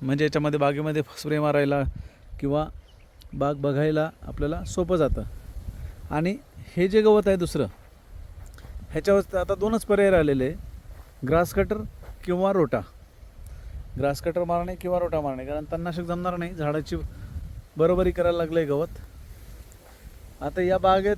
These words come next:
तुम्हाला या शेतकऱ्यांची परिस्थिती पण सांगितलेली आहे. यांचे, अं, हे अडदा-, अडतदार आहे, भाजी-, भाजीपाला, भाजीपाला अडतदार,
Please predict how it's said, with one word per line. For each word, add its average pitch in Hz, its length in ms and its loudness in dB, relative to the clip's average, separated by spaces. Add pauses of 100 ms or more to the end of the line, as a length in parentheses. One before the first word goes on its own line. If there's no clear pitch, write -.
(120)
तुम्हाला 196 540 0 (300)
या 175 120 -2
शेतकऱ्यांची 180 520 -4
परिस्थिती 180 360 -6
पण 185 140 -4
सांगितलेली 185 440 -2
आहे. 143 240 0 (840)
यांचे, 165 400 4 (300)
अं, 151 800 2 (380)
हे 160 220 4 (180)
अडदा-, 180 460 6
अडतदार 175 400 2
आहे, 156 120 6
भाजी-, 156 280 2
भाजीपाला, 139 640 -2 (540)
भाजीपाला 147 400 2
अडतदार, 143 340 0